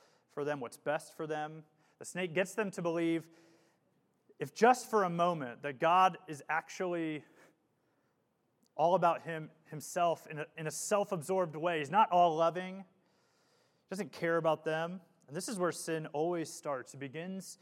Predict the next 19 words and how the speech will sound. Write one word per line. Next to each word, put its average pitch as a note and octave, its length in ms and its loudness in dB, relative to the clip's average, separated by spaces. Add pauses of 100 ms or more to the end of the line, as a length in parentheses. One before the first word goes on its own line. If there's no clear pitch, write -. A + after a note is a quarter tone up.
(360)
with C#3+ 100 -6
temptation, D#3 680 -6
and B2+ 160 -10
the B2 40 -8
serpent F3+ 480 -8
was B2 200 -10
relentless B2+ 840 -10 (640)
with - 140 -14
Adam B2 260 -4
and A2 80 -18
Eve. G#2+ 360 -20 (1700)
"Eve, F#3+ 340 0
look, F#3+ 200 -2 (180)
you E3+ 240 -6
do A3+ 160 -2
you. G#3 380 -4
Look G3+ 160 -6
after B3 240 -6
yourself. A#3 520 -4